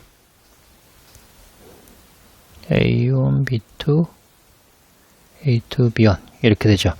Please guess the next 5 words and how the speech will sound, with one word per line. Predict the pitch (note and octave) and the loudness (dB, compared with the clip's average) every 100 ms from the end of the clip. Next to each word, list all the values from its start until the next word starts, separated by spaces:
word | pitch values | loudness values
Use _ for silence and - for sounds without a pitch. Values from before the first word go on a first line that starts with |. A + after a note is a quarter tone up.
| - - - | -10 -16 -14
그러면 | - C3 C3 E3+ E3+ - - - - - _ _ _ - - _ _ | -2 2 6 6 4 -4 -18 -18 -20 -20 _ _ _ -20 -20 _ _
이거와 | - D3+ C3 B2 A2+ B2 G#2 - - - _ _ _ _ _ _ _ _ _ | -2 0 4 6 8 6 4 -2 -16 -20 _ _ _ _ _ _ _ _ _
이제 | C3+ A#2+ G#2+ G#2 G2 - | -8 0 2 2 0 -8
B | - B2+ A#2+ B2 - - _ | -4 0 2 0 -2 -16 _
벡터와 | B2 A2 A2 G#2 G2+ G2+ G2+ G#2 G#2+ G#2 G2+ | 4 6 6 4 2 0 -2 -2 -2 -4 -6